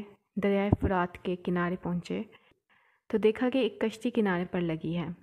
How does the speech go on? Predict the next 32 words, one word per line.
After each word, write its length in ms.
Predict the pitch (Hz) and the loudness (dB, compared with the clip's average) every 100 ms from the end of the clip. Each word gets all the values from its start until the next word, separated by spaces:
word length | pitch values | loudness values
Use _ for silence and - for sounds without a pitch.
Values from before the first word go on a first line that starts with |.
| _ _ _ _ _ | _ _ _ _ _
लोग 260 | 190 180 180 | 0 2 0
इस 100 | 185 | -2
पर 140 | 190 190 | -4 -4
सवार 360 | 190 180 175 | -2 0 0
हो 160 | 180 180 | 0 0
रहे 260 | 170 180 | 0 0
हैं। 220 | 185 180 240 _ _ _ | 0 -2 -4 _ _ _
इनकी 240 | 233 233 254 | 0 2 4
देखा 320 | 214 214 233 | 4 4 2
देखी 380 | 202 190 - 214 254 - - | 0 0 -2 -4 -4 -4 0
आप 160 | 196 196 196 | 2 0 0
भी 120 | 196 240 277 | 0 -2 -6
इस 120 | 196 | -10
पर 120 | - 196 | -4 -4
सवार 360 | 202 180 170 | -2 -2 0
हो 160 | 170 160 | -2 -2
गए। 220 | 165 175 208 _ _ _ _ _ _ _ _ _ - | -4 -8 -10 _ _ _ _ _ _ _ _ _ -2
जिन्हें 300 | 202 208 208 | 2 4 2
जाना 360 | 202 190 196 202 | 2 2 2 0
था 180 | 208 | -2
वो 140 | 196 196 | -2 -2
सब 200 | - 190 | -4 -6
सवार 340 | - 180 165 170 | -4 -2 -2 -2
हो 120 | 151 | -4
चुके। 300 | - - - - _ _ _ _ | -8 -12 -12 -16 _ _ _ _
कश्ती 300 | 233 226 - | -6 -4 -2
लोगों 300 | 254 233 220 | 4 4 4
से 120 | 214 208 | 0 2
भर 160 | 196 | 0
चुकी। 360 | 185 - 190 185 196 - _ _ _ - | 0 -6 -4 -4 -6 -10 _ _ _ -8
इसके 220 | - 262 | -2 2
बाद 240 | 240 247 | 2 0